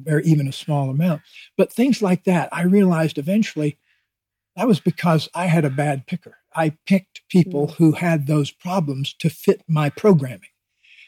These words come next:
Speaker 1: And so that's one thing that anybody in their twenties and early thirties really needs to look at is,
Speaker 2: Mm-hmm.
Speaker 1: what's my basic program re-, regarding who do I select? Who do I pick? What kind of person do I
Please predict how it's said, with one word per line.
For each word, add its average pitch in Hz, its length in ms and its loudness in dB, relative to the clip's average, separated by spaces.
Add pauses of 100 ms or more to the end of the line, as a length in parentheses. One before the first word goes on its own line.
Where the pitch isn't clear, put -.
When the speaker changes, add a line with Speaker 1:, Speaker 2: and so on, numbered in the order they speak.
(120)
Speaker 1:
And 151 180 2
so 160 200 2
that's 185 260 2
one 170 160 4
thing 151 300 0
that 139 160 -2
anybody 156 480 6
in 143 80 2
their 139 140 -2
twenties 151 420 2
and 143 100 -2
early 147 220 2
thirties 139 420 2
really 151 240 4
needs 151 260 4
to 143 120 -6
look 156 240 2
at 131 180 0
is, 135 160 -4
Speaker 2:
Mm-hmm. 147 180 -6
Speaker 1:
what's 185 240 2
my 170 240 6
basic 160 480 0 (120)
program 147 640 2
re-, 147 260 0
regarding 156 520 2
who 214 140 6
do 190 120 6
I 165 120 4
select? 151 580 -4
Who 214 140 2
do 190 120 6
I 147 240 0 (100)
pick? - 440 -8 (400)
What 170 160 0
kind 180 200 2
of - 100 -6
person 165 440 0
do 147 260 -2
I 139 260 -2